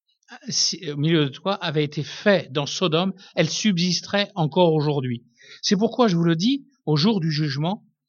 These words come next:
le pays de Sodome sera traité moins rigoureux-, rigoureusement que toi. Si on s'arrête bien sur ce texte, on réalise que, euh, ces villes qui étaient,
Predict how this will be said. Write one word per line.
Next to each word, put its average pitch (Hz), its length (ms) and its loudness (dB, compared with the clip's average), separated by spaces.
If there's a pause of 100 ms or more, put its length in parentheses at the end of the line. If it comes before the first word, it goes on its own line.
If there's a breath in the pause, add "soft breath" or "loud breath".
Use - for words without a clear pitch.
(200)
le 151 140 0
pays 180 280 4
de - 40 -6
Sodome 160 460 0
sera 147 320 -2
traité 151 340 -6
moins 170 220 2
rigoureux-, 143 580 0
rigoureusement 139 640 -6
que 135 100 -8
toi. 117 240 -12 (320 soft breath)
Si - 240 -8
on 123 400 -4
s'arrête 139 360 -8
bien 185 200 -6
sur - 200 -12
ce - 100 -12
texte, - 480 -8 (500 soft breath)
on 127 80 -8
réalise 139 520 0
que, 131 200 -6 (600 soft breath)
euh, 127 400 -4
ces 156 260 -2
villes 160 480 -2 (760)
qui 233 140 -2
étaient, 233 540 0